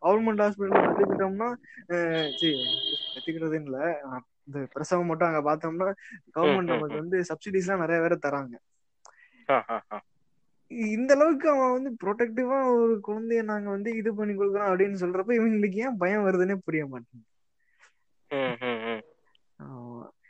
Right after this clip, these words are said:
Speaker 1: இதுல வந்து இந்த, இது ஈழர் பாஸ்கர், அப்புறம் இந்த இவன் எல்லாம் சொல்லும்போது நீங்க வீட்லயே பிரசவம் பார்க்கலாம், YouTube வீடியோ பார்த்து பிரசவம்
Speaker 2: அதான்,
Speaker 1: பார்ப்பது
Speaker 2: அதான்.
Speaker 1: எப்படி?
Speaker 2: இவங்க இந்த
Speaker 1: அப்படி.
Speaker 2: கவர்மெண்ட் ஹாஸ்பிட்டல்னாலே நிறைய
Speaker 1: ம்.
Speaker 2: பேர் ஒரு மாதிரி ஒரு, அ, டிஸ்கஸ்டிங்கா
Speaker 1: ஆ.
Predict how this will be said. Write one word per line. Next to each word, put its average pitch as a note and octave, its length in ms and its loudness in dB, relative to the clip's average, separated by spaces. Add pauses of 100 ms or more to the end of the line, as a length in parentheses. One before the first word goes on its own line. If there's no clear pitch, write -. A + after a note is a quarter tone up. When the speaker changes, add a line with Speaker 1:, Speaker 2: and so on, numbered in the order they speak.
(140)
Speaker 1:
இதுல G3 180 8
வந்து G#3 200 4
இந்த, A3 140 4
இது F3+ 160 6
ஈழர் F#3 380 4
பாஸ்கர், D#3 460 0
அப்புறம் D3+ 260 -4
இந்த D3 120 -2
இவன் D3+ 180 -2
எல்லாம் E3+ 200 -2
சொல்லும்போது E3 380 -4
நீங்க F3+ 200 -2
வீட்லயே F3+ 340 0
பிரசவம் D#3+ 360 -6
பார்க்கலாம், C3+ 340 -4
YouTube F#3 340 6
வீடியோ D#3 240 0
பார்த்து D3 320 -4
பிரசவம் D#3 340 -8
Speaker 2:
அதான், D3 60 -4
Speaker 1:
பார்ப்பது C#3+ 300 6
Speaker 2:
அதான். C3 60 2
Speaker 1:
எப்படி? B2+ 280 -6
Speaker 2:
இவங்க C3+ 360 6
இந்த A#2+ 200 0 (140)
Speaker 1:
அப்படி. E3 200 2
Speaker 2:
கவர்மெண்ட் F#3 380 4
ஹாஸ்பிட்டல்னாலே D#3+ 560 0
நிறைய D3+ 220 2
Speaker 1:
ம். C#3+ 40 -10
Speaker 2:
பேர் E3+ 120 0
ஒரு D#3 180 4
மாதிரி D3 340 4
ஒரு, B2 200 4 (440)
அ, C3 100 2
டிஸ்கஸ்டிங்கா D3+ 520 2
Speaker 1:
ஆ. C3 80 2